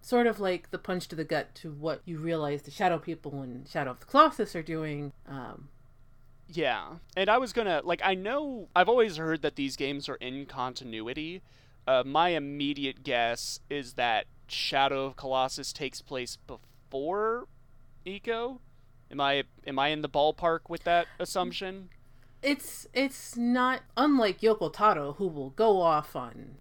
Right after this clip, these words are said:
Speaker 1: stage plays and tell you exactly how they are connected together.
Speaker 2: Yeah.
Speaker 1: Ueda and Mi-, Ueda and Miyazaki will never.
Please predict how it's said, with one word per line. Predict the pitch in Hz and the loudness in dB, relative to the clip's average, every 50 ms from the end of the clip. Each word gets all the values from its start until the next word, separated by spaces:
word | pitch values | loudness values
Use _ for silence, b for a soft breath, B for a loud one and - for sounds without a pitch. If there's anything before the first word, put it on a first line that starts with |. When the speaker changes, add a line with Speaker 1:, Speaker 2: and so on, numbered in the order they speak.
| - | -18
Speaker 1:
stage | - - - - 311 359 359 339 - | -16 -4 0 4 6 6 6 4 2
plays | - - 156 139 127 135 147 143 - | -2 -2 -2 0 -2 -4 -6 -6 -8
and | 143 139 | -8 -6
tell | 139 - 262 277 | -2 0 0 2
you | 262 208 165 147 | 2 0 -2 -4
exactly | 135 135 - - 247 262 311 320 - 240 180 | -6 -8 -2 2 4 4 4 4 2 0 0
how | 147 - 170 160 | 0 0 0 -2
they | 151 151 143 135 | 0 0 -2 -2
are | 123 135 | -4 -4
connected | - - 160 151 139 135 - 139 - | -6 -6 -4 -4 -4 -4 -6 -8 -10
together. | - 131 139 131 127 139 160 185 214 b b b b b b b b b | -8 -6 -6 -4 -4 -4 -6 -6 -8 b b b b b b b b b
Speaker 2:
Yeah. | - 190 | 4 6
Speaker 1:
Ueda | 233 277 311 - 269 240 220 208 190 | 8 8 8 6 6 4 4 2 2
and | 214 190 | 0 -2
Mi-, | 175 170 175 175 - - 196 214 - - - - | 0 -2 -4 -4 -4 -4 -6 -6 -6 -8 -10 -6
Ueda | - 240 320 359 359 339 302 262 | -2 2 4 4 6 6 4 4
and | 240 233 214 220 | 4 4 4 4
Miyazaki | 220 208 196 208 202 190 185 - 196 185 175 175 - - - - - - - | 2 2 2 2 2 2 0 -2 -8 -10 -10 -12 -14 -16 -20 -20 -20 -20 -10
will | 165 170 170 151 | -4 -2 0 0
never. | 156 151 135 131 - - 135 147 | 0 0 -2 -4 -6 -10 -14 -14